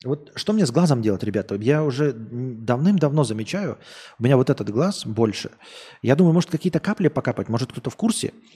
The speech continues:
Значит, смотрите, какое ощущение. Я когда просыпаюсь, во-первых, у меня организм производит, э, дополнительных жидкостей и всего остального просто до хрена. <laughs> Я, я имею в виду,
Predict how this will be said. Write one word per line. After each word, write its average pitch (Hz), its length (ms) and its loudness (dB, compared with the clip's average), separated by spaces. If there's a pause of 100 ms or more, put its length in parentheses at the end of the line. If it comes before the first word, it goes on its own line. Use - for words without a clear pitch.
(400)
Значит, 135 300 0
смотрите, 175 300 0
какое 151 240 4
ощущение. 123 560 0 (260)
Я 143 200 0
когда 170 160 2
просыпаюсь, 175 520 -4
во-первых, 202 340 -8
у - 20 -12
меня 170 280 -8 (1500)
организм 143 520 0
производит, 123 560 0 (300)
э, 117 320 0
дополнительных 131 840 -4
жидкостей 120 540 -2
и - 20 -6
всего 131 260 -4
остального 135 400 0
просто 120 280 -2
до 110 100 -4
хрена. 110 340 -4 (340)
<laughs> - 300 -20
Я, 101 80 -6 (380)
я 185 100 0
имею 143 260 0
в 127 40 -6
виду, 139 260 0